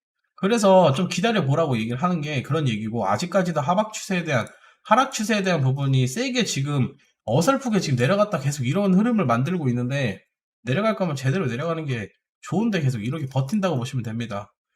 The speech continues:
그래서 어찌됐든 제가 계속 하방을 보고 있는 이유, 어, 그 이유는 형님들이 어느 정도는 아실 거라고 생각해요.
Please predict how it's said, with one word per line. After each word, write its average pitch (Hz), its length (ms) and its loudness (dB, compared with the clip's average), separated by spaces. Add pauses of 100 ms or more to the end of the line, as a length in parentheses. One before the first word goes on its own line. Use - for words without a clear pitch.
(500)
그래서 156 240 2
어찌됐든 208 440 0
제가 160 240 0
계속 139 180 0
하방을 262 420 4
보고 131 240 2
있는 131 200 4
이유, 120 340 2 (840)
어, 98 480 -8 (100)
그 214 320 0
이유는 180 480 2
형님들이 185 580 0 (1500)
어느 139 220 0
정도는 143 320 0
아실 107 260 0
거라고 156 260 0
생각해요. 147 680 -2